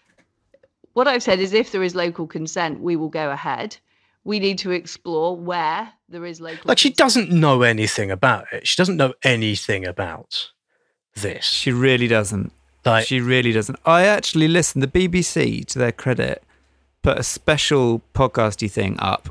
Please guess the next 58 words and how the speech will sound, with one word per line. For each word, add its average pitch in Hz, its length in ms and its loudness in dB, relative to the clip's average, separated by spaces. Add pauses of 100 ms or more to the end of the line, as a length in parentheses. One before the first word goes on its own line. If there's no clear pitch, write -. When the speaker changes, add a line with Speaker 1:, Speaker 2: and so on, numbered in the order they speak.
(100)
Speaker 3:
where 117 200 2
they 113 140 2
played 113 460 0
back - 260 -2
to 139 100 -8
back - 440 -2
every 123 260 -2
single 113 380 -2
one 110 480 -2
of 104 220 -6
those 104 300 0
regional 110 480 -2
Speaker 2:
Yeah, 117 100 -4
it's - 120 -10
great, - 100 -10
Speaker 3:
interviews. - 360 -8
Speaker 2:
right? - 160 -20
It's - 100 -14
great. - 160 -4
Speaker 3:
And 127 160 2
me 160 240 4
and 143 140 2
Missus 127 260 0
Oll 107 380 2
sat 123 260 -2
in 120 60 -4
the 113 80 0
kitchen - 640 -6 (120)
listening 117 380 -2
to 95 160 -6
it. - 320 -6
Speaker 2:
Eating 101 280 -6
crisps. - 480 -8 (840)
Speaker 3:
Yeah, 220 300 6
and 185 160 6
at 233 80 0
first 269 560 2
it 175 60 4
was 175 260 4
a 160 60 4
bit 135 120 4
like 127 140 4
that. 131 180 4
It 127 40 0
was 117 120 0
like, 131 120 2
"Ha, 139 300 4
ha, 127 80 4
this 131 200 0
is 127 60 -8
gonna 123 160 0
be 113 100 2
hilarious, 110 400 4
ha, 110 160 2
ha, 107 120 2
ha," 104 240 2
you 113 120 0
know, 104 160 0